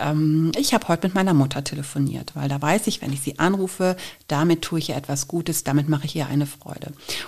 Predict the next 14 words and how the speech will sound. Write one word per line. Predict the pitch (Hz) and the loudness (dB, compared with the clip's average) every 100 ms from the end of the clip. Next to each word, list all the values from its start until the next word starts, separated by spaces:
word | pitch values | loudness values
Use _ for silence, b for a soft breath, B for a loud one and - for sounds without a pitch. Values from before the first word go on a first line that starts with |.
| B | B
Oder | - 202 240 175 151 180 | 4 8 10 8 6 4
was | 160 143 | 4 4
ich | 190 - - 185 | 2 0 -4 -2
relativ | 185 262 302 294 233 214 - - | 2 4 2 2 0 0 -4 0
häufig | 202 214 208 160 | 2 2 2 0
mache, | 156 151 180 | 2 2 2
seitdem | 180 151 143 - 214 | 0 0 0 2 4
ich | 233 214 | 4 2
dieses | 175 160 139 | 0 -2 -2
Tagebuch | - 170 180 156 156 | -4 0 0 -2 -6
führe, | - 151 151 | -6 -2 2
und | 143 | 4
das | 160 | 2
ist | 160 - | 0 -8